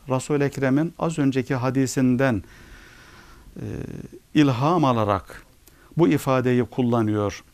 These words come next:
Kitabına isim olarak veriyor. Ez-Zeri'a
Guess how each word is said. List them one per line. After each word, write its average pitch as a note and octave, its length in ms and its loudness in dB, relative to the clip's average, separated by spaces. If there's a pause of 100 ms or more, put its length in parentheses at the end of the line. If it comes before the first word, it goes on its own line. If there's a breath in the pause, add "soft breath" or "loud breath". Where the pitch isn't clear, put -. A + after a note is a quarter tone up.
(240)
Kitabına C#3 600 0
isim D3+ 280 0
olarak A#2 400 2
veriyor. G#2 400 0 (140)
Ez-Zeri'a C#3 800 2